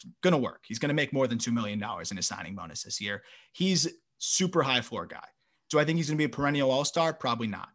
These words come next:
But I think he's almost a sure thing, as, as much of a sure thing as you're gonna find in baseball, to be a big leaguer, be an above average big leaguer, can play all over, above average speed, above average power, good hit tool. And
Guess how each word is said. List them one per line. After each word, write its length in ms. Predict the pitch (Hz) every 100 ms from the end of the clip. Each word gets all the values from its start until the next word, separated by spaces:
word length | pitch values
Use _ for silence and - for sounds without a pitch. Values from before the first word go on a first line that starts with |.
| _
But 100 | 127
I 80 | 127
think 200 | 143 131
he's 280 | 135 - - _ _
almost 380 | 143 156 143 - - _ -
a 60 | 123
sure 340 | - 170 165
thing, 440 | 160 131 113 139 -
as, 240 | 135 120 -
as 140 | 135
much 160 | 143 -
of 60 | 147
a 40 |
sure 220 | - 135
thing 160 | 123 120
as 80 | 113
you're 80 |
gonna 120 | 117 110
find 180 | 104
in 60 | 104
baseball, 440 | 90 - 90 101 - - -
to 460 | - 127 120 113 - -
be 160 | 147
a 60 | 143
big 240 | 127 120
leaguer, 400 | 120 113 117 117 -
be 120 | 131
an 60 | 117
above 320 | 107 143 127
average 320 | 117 113 104
big 160 | 104 104
leaguer, 340 | 104 104 98 _ -
can 120 | 117
play 200 | 139 147
all 200 | 143 131
over, 300 | 120 113 120
above 320 | - 110 143
average 300 | 143 135 123
speed, 360 | - 120 113 104 _ _
above 260 | 117 127 131
average 320 | 127 127 117
power, 540 | 123 110 104 104 87 -
good 200 | - 139
hit 200 | 123 123
tool. 400 | - 113 104 104 _ _ _
And 420 | 131 131 127 113